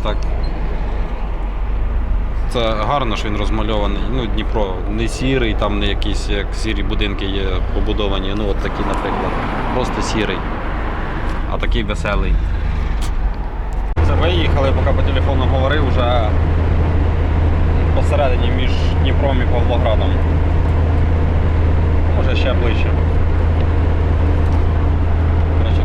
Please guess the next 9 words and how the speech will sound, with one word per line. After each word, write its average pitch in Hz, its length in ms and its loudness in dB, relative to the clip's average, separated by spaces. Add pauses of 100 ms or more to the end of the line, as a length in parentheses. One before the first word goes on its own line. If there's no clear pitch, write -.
газуємо. - 440 2 (2250)
Поштівки - 440 2
нас - 240 2
чекають - 420 2
сьогодні, - 500 2
треба - 260 2
прям 78 120 2 (600)
негайно. 82 460 2 (3250)
Мгм. - 220 2